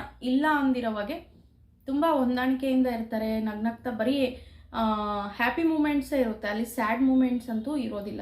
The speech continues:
ಯಾಕೆ ಹೇಳಿ? ಅವ್ರು ಹೋಗಿದ್ ಕಡೆ ಎಲ್ಲ ಅವ್ರಿಗೆ ಆರತಿ ತೆಗಿತಾ ಇರ್ತಾರೆ, ಕೆಂಪು ನೀರು ಅನ್ನೋ ತೆಗಿತಾ ಇರ್ತಾರೆ, ದಿಷ್ಟಿ ತಗ್ಸ್ಕೊಂತಾ ಇರ್ತಾರೆ. ಯಾಕಂದ್ರೆ ಮದುವೆ ಹೆಣ್ಣು, ಮದುವೆ ಗಂಡು, ಹೊಸ್ದಾಗ್ ಮದುವೆ ಆಗಿರೋರು ಅಂತ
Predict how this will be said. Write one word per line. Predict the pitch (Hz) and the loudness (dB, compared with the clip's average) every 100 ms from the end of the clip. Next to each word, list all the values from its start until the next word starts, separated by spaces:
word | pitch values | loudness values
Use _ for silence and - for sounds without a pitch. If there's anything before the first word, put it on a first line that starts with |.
| 214 | -4
ಯಾಕೆ | 247 262 | -4 -2
ಹೇಳಿ? | 320 349 - - - - | -4 -4 -6 -18 -20 -6
ಅವ್ರು | 226 247 254 | -2 2 4
ಹೋಗಿದ್ | 247 285 330 - | 4 2 -2 0
ಕಡೆ | 311 | 2
ಎಲ್ಲ | 294 294 294 | 4 4 2
ಅವ್ರಿಗೆ | 277 262 285 440 - - - - - - - | 0 0 -2 -6 -10 -20 -20 -20 -20 -20 -8
ಆರತಿ | 226 226 240 269 | -2 -2 -2 -6
ತೆಗಿತಾ | 269 247 262 277 | -4 -4 -4 -2
ಇರ್ತಾರೆ, | 262 269 262 262 | -2 0 4 4
ಕೆಂಪು | 254 226 226 226 | 2 -2 -4 0
ನೀರು | 269 277 | 0 2
ಅನ್ನೋ | 285 277 269 | 2 0 -2
ತೆಗಿತಾ | 262 254 269 269 | -2 -2 -2 -2
ಇರ್ತಾರೆ, | 247 247 247 240 220 | -2 -4 -4 -4 -4
ದಿಷ್ಟಿ | 226 - 277 | -6 -6 -6
ತಗ್ಸ್ಕೊಂತಾ | 294 277 - 269 254 254 | -6 -8 -4 -2 2 0
ಇರ್ತಾರೆ. | 247 247 | 0 -4
ಯಾಕಂದ್ರೆ | 240 220 247 269 311 | -2 -2 0 0 2
ಮದುವೆ | 254 214 208 220 262 | 0 0 -4 0 2
ಹೆಣ್ಣು, | 254 247 233 226 | 4 2 2 2
ಮದುವೆ | 220 202 220 240 | 0 -2 -4 -4
ಗಂಡು, | 214 214 214 | -2 -4 -4
ಹೊಸ್ದಾಗ್ | 214 214 220 262 254 | -6 -6 -4 -2 0
ಮದುವೆ | 226 220 220 | -2 -4 -2
ಆಗಿರೋರು | 220 214 208 202 202 | -4 -4 -8 -8 -8
ಅಂತ | 202 | -10